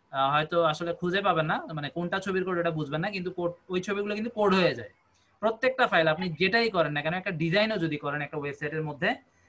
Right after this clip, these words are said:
বা একটা কোনো অনলাইনে, আহ, সাইটের মধ্যে গিয়েও যদি করেন, সেগুলো আসলে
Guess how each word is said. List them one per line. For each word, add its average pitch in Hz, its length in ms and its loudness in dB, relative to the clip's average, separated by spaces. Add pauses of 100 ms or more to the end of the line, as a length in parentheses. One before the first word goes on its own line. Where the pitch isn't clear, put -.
(120)
বা 151 60 0
একটা 160 240 0
কোনো 170 320 -2 (140)
অনলাইনে, 151 480 0
আহ, 147 360 -8
সাইটের 147 340 0
মধ্যে 156 220 -2
গিয়েও 165 180 2
যদি 170 160 -2
করেন, 165 280 2 (360)
সেগুলো 190 320 0
আসলে 202 380 -2